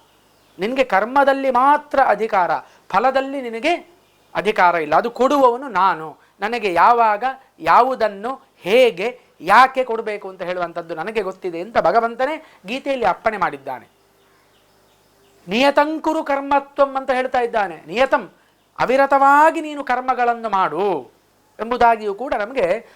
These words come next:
ಭಗವಂತ ಪ್ರಬೋಧನೆಯನ್ನು ಕೊಡ್ತಾ ಇದ್ದಾನೆ. ಇಲ್ಲಿ ಏನು ಅಂತ ಕೇಳಿದ್ರೆ, "ಕರ್ಮಣ್ಯೇವಾಧಿಕಾರಸ್ತೆ ಮಾ ಫಲೇಷು ಕದಾಚನ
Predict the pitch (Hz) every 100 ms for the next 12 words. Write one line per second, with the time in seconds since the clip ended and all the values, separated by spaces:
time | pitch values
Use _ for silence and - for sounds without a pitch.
0 | _ 175 226 226 220 - - 190 196 277
1 | 233 190 233 220 180 165 175 170 143 127
2 | 117 _ _ - 254 311 175 214 302 -
3 | _ _ _ _ _ _ - - _ _
4 | 196 247 277 262 220 185 240 269 170 170
5 | 247 - _ _ 190 233 269 285 285 277
6 | 254 247 254 254 233 226 - - 311 208
7 | 226 262 220 254 277 302 226 214 208 185